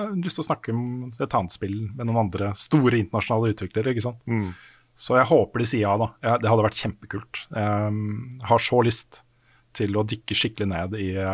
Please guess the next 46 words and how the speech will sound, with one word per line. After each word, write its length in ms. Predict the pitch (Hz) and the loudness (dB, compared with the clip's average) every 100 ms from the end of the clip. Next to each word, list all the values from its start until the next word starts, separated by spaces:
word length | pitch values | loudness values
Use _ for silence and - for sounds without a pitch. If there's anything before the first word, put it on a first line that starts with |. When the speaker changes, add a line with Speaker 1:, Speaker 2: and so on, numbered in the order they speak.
| 98 - 101 | -4 -4 -4
Speaker 1:
i 40 | |
hvordan 240 | 92 90 95 | -2 -4 -2
de 40 | |
har 80 | 92 | -2
tenkt 240 | 95 - | -4 -6
her 80 | 104 | -6
også. 260 | 92 - - | -4 -8 -8
Det 100 | - | -6
er, 220 | 98 92 95 | -4 -4 -4
eh, 300 | 98 101 117 | -6 -6 -4
jeg 280 | 101 101 104 | -2 0 -2
er 60 | - - - - - - _ _ _ _ _ _ _ _ _ _ _ - | -6 -16 -20 -20 -20 -20 _ _ _ _ _ _ _ _ _ _ _ -2
vilt 540 | 113 165 113 - - - - - | 4 4 2 -4 -6 -6 -16 -4
imponert 600 | 120 120 113 110 - - - - - _ | 0 2 4 2 0 -6 -6 -10 -18 _
over 260 | 117 107 113 | 2 4 6
måten 320 | 113 92 113 | 4 2 0
dette 200 | 101 101 | 0 0
her 120 | 101 | 0
er 80 | 98 | 0
skrudd 220 | - 90 | -2 -4
sammen 200 | - 82 76 | -4 -6 -4
på. 100 | 104 | -4
Jeg 120 | 104 | -2
synes 160 | 101 - | -4 0
det 80 | 98 | 0
er 160 | 95 | 2
så 140 | - 101 | 0 -4
fett. 360 | 98 - - - _ _ _ - - _ | -6 -10 -16 -20 _ _ _ -20 -20 _
Så 200 | - 117 117 127 | 2 6 8 8
vil 140 | 131 135 | 6 6
jeg 80 | |
bare 140 | 156 156 | 6 6
nevne 180 | 139 135 | 4 4
helt 160 | 127 | 0
til 80 | 139 170 | 2 2
slutt 160 | 165 | 4
da, 60 | 131 - - - | 4 2 -2 -2
at, 240 | 117 - | -2 2
ehm, 520 | 120 120 120 120 120 120 120 | 4 6 8 6 4 -2 -2
at, 300 | 113 - - | -2 -2 -2
ehm, 540 | 120 117 113 113 113 113 123 127 123 113 | 0 2 2 2 0 -2 -6 -6 -6 -2
det 80 | 107 | -2
at 100 | - | 0
man 100 | 127 | -4
ikke 160 | 104 113 | -4 -8
får 480 | - 110 101 110 | -4 -2 0 0